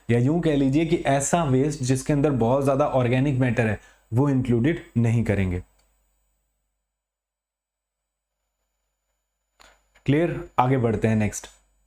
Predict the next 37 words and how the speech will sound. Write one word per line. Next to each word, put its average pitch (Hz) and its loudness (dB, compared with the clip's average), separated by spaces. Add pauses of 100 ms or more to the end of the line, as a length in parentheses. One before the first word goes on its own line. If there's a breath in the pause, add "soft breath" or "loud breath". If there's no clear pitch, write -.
(1800)
I 123 4
hope 131 2
ये 139 2
समझ 131 2
में 135 2
आ 127 2
गया 127 2
होगा 123 0
आपको। 151 -2 (3000)
फिर 202 2
कुछ 190 -2
और 156 0
टर्म्स 147 0
की 151 -2
बात 127 0
करते 117 -2
हैं। 117 0
सीवर्स, 143 -2 (260)
सीवर्स 160 0
मतलब 160 0
लार्ज 147 0
डायमीटर 151 0
की 156 0
पाइप्स 131 0
होती 135 0
हैं 143 0
अंडरग्राउंड, 131 0
जिनको 127 0
हम 127 0
लगा 117 0
देते 123 0
हैं, 131 0
जिनके 117 0
through 131 0
वेस्ट 127 0
वाटर 117 0 (280 loud breath)
या 123 0